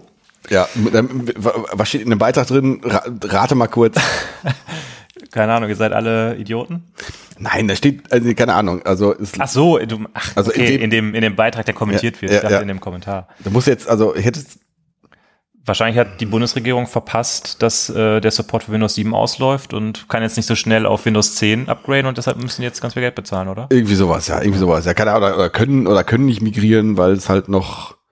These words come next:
Speaker 1: Software gibt, die nur auf Windows sieben läuft und nicht auf Windows zehn und das Ganze.
Speaker 2: Klassiker.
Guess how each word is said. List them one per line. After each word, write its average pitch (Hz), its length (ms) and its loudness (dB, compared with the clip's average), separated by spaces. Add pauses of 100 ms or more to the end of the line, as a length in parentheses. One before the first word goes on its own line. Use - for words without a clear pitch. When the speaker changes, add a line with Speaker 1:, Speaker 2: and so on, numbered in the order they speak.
(520)
Speaker 1:
Software 110 400 0
gibt, 104 240 -2
die 101 60 2
nur 107 180 6
auf 95 100 -2
Windows 104 280 2
sieben 95 180 -2
läuft 104 260 2
und 101 60 0
nicht 98 140 0
auf 98 100 -2
Windows 104 300 -2
zehn 101 380 2
und 90 160 -8
das - 160 -16
Ganze. - 200 -6
Speaker 2:
Klassiker. 92 540 -6